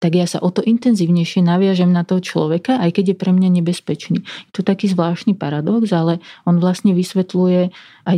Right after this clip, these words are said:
tú dynamiku toho, že prečo my vlastne od tých ľudí, ktorí nás týrali, nevieme odísť.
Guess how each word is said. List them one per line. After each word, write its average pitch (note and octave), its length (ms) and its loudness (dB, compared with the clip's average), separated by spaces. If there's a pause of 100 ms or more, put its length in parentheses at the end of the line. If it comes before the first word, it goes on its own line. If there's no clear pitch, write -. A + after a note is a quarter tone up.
tú F#3+ 80 2
dynamiku F#3+ 560 2
toho, E3+ 240 0
že E3+ 160 -2
prečo F3 320 -2
my F#3 160 2
vlastne F3 400 0
od F3 80 -6
tých F3+ 160 0
ľudí, F3 160 2
ktorí F3+ 320 0
nás F3 160 -2
týrali, F3+ 320 0
nevieme F3 480 2
odísť. D#3+ 480 -2